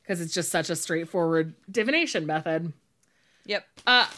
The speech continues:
Speaker 1: level of readings it's appropriate for. I think that this was, like, maybe the second Lenormand deck I ever bought.
Speaker 2: I think so. I think it is.
Speaker 1: It, that isn't to say, like, I think that anyone at any level could read with it. It isn't to say that it's, like, gonna be a soft reader.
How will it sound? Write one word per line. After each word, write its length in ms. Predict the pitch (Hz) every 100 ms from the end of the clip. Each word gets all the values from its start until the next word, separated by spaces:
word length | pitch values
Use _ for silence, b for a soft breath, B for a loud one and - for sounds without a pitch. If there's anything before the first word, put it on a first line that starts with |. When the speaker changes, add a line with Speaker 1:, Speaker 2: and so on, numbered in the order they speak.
| - -
Speaker 1:
level 360 | 226 285 349 381
of 100 | 302
readings 340 | 311 330 294
it's 120 | 277 262
appropriate 480 | 254 233 226 208
for. 340 | 202 190 180 -
I 720 | 196 233 302 392 427 427 - -
think 200 | 269 262
that 120 | 262
this 140 | 240
was, 160 | 254 226
like, 140 | 226
maybe 240 | 190 180 214
the 140 | 196
second 420 | - - 165 196
Lenormand 440 | 170 165 160 170 185
deck 200 | 190 185
I 120 | 151
ever 260 | 156 151 147
bought. 400 | 127 117 117 147 _ _
Speaker 2:
I 140 | 170 202
think 280 | 226 226
so. 400 | - 170 131 113 139
I 80 | -
think 160 | 202 180
it 80 |
is. 360 | 120 110 - - _ _ _ _ -
Speaker 1:
It, 180 | 240 -
that 200 | 285 294
isn't 200 | 294 339
to 100 | 320
say, 220 | 254 233
like, 200 | 220 196
I 100 | 214
think 160 | 240 320
that 100 | 254
anyone 480 | 202 196 208 196 196 -
at 120 | 175
any 180 | 175 180
level 280 | 170 165 170
could 220 | - 170
read 220 | 156 160
with 140 | 180 214
it. 120 | 202
It 100 | 180
isn't 240 | 185 190 208
to 100 | 202
say 160 | 185
that 120 | 175 170
it's, 160 | 151
like, 320 | 156 143 -
gonna 200 | - 165
be 140 | 160 160
a 60 |
soft 540 | 147 - 143 151 - - -
reader. 580 | 156 156 180 220 262